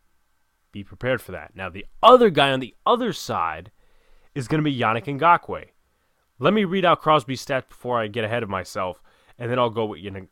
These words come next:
uh, Yannick Ngakoue. So Max Crosby has nineteen quarterback hits on this year.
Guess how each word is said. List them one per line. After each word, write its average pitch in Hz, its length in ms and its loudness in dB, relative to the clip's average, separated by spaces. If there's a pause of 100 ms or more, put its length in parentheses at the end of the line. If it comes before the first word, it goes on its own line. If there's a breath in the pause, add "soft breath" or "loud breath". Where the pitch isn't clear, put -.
uh, 98 120 -8
Yannick 101 340 -8
Ngakoue. 98 540 -2 (420 soft breath)
So 131 160 -4
Max 190 240 0
Crosby 110 580 2 (600 soft breath)
has 151 260 -4
nineteen 202 500 -4
quarterback 180 600 -8
hits - 280 -8
on 101 180 -6
this 85 220 -16
year. 78 260 -18